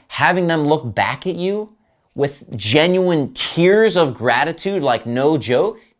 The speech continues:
for your care on their health, or maybe a patient wrote a handwritten compliment, or, or called your boss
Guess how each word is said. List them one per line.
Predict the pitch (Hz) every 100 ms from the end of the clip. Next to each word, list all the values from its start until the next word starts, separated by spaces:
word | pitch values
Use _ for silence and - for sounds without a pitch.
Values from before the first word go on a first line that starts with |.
| _ _ _ _
for | - 156 160
your | 143 127 147 180
care | - 143 151 180
on | 117 127 120
their | 139 123
health, | 117 139 185 - - _ _ _ _ _
or | - 156
maybe | 165 208 190 185 180 _ _
a | -
patient | - 170 170 165 - - _ -
wrote | 147 160
a | 143
handwritten | 120 151 147 135 143 131 104
compliment, | - 143 127 98 87 64 _ _ - - -
or, | 190 208
or | - 185
called | - 247 262 214
your | 208
boss | 139 170 202 214 - - -